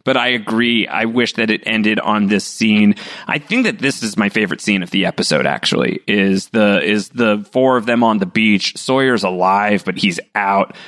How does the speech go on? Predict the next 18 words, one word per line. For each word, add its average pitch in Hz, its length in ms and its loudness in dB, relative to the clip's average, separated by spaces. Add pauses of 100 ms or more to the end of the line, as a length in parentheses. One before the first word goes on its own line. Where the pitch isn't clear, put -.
(160)
The 120 80 0
realization 110 880 0
on 95 340 -2 (100)
Kate - 560 -2
first, 120 420 0
and 117 120 2
then 107 180 2
Hurley 110 840 0
taking 113 500 -2
a 95 60 0
beat 110 340 0
before 101 260 0
he 104 100 0
gets 104 320 -4
it. 101 120 -2
And 131 140 2
then 117 160 0
Jack, 117 520 -4